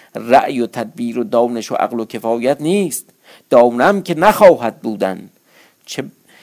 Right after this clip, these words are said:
چه بد می‌کند که مردان او را نتوانند دیدن؟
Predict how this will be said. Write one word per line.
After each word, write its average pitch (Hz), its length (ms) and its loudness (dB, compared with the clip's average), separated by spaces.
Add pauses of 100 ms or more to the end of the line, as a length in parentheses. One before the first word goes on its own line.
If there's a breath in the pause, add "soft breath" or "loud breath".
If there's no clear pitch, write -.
(160 soft breath)
چه - 180 -2
بد 208 260 6
می‌کند 160 460 -4
که 151 100 -6
مردان 139 460 -2
او 139 180 -6
را 135 160 0
نتوانند 123 720 -4
دیدن؟ 107 480 -8